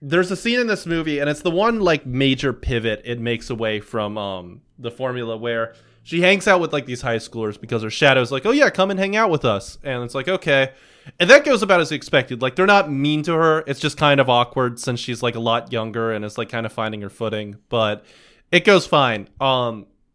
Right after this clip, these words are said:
but then, uh, she gets kinda stuck in the car alone with one of the high school friends. And the high school friend starts play, like, asks her to play truth or dare with her and kinda, like, starts to try to coerce her into doing sexual things.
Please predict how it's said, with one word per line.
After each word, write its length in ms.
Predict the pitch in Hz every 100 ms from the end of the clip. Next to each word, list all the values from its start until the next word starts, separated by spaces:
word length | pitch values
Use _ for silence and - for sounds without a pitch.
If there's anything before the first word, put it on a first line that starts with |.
| _ _ - _ -
but 140 | 143
then, 320 | 160 165 170
uh, 560 | 165 143 135 127 117 117
she 180 | - 147
gets 220 | 156 151
kinda 240 | 175 175
stuck 320 | 156 - 151
in 80 | 147
the 80 | 135
car 200 | 135 131
alone 300 | 120 120 120
with 120 | 117
one 100 | 120
of 60 | 113
the 80 | 98
high 160 | 123 147
school 240 | - 135
friends. 500 | 120 120 110 107 - - _ - _ _
And 240 | - 139 139
the 60 |
high 160 | 139 196
school 240 | 190 185
friend 500 | - 165 156 147 131 -
starts 500 | - - 151 147 -
play, 300 | - 156 143
like, 180 | 139 131
asks 220 | 139 135
her 80 | 147
to 60 | 131
play 160 | - 123
truth 240 | - 104
or 60 | 101
dare 280 | 143 139
with 120 | 135 135
her 120 | 143
and 180 | 120 117
kinda, 280 | 151 160 156
like, 180 | 143 127
starts 280 | - 131 -
to 80 |
try 200 | - 131 120
to 60 |
coerce 540 | 117 127 110 113 110 -
her 160 | 107
into 340 | 107 113 107 113
doing 340 | 113 104 98
sexual 500 | 98 120 113 - 107
things. 520 | 98 98 85 85 -